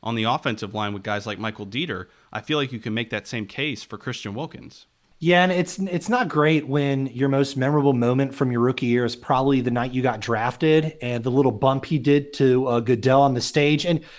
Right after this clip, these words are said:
Speaker 2: listen, that,
Speaker 1: No,
Speaker 2: that
Speaker 1: man,
Speaker 2: was
Speaker 1: he
Speaker 2: pretty
Speaker 1: scored that
Speaker 2: awesome.
Speaker 1: touchdown. That was pretty awesome.
Speaker 2: Oh, yeah, yeah, oh, my Lord. I was just about to get to that.
Speaker 1: <laughs>
Speaker 2: I was gonna,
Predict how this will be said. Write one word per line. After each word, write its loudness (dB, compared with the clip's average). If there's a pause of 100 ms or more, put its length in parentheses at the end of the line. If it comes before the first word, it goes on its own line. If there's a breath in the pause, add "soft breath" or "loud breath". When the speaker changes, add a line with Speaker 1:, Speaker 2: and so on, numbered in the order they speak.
Speaker 2:
listen, 2
that, 4
Speaker 1:
No, 4
Speaker 2:
that 8
Speaker 1:
man, 4
Speaker 2:
was 4
Speaker 1:
he 0
Speaker 2:
pretty 2
Speaker 1:
scored 4
that 2
Speaker 2:
awesome. -2
Speaker 1:
touchdown. 0
That 0
was -6
pretty -4
awesome. -4
Speaker 2:
Oh, 4
yeah, 0
yeah, 2
oh, 4
my 0
Lord. 2
I 4
was 2
just 0
about 2
to -4
get -4
to -8
that. -4
Speaker 1:
<laughs> -16
Speaker 2:
I 4
was 2
gonna, 2